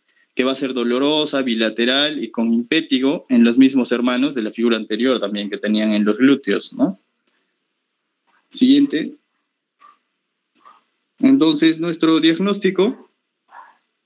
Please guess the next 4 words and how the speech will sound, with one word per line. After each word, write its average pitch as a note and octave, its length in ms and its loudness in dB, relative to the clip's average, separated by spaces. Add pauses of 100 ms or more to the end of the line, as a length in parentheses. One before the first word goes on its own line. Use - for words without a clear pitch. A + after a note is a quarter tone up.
(840)
Siguiente, C3 440 2
por A#2 160 -6
favor. B2 340 0 (2750)
Ya. - 340 0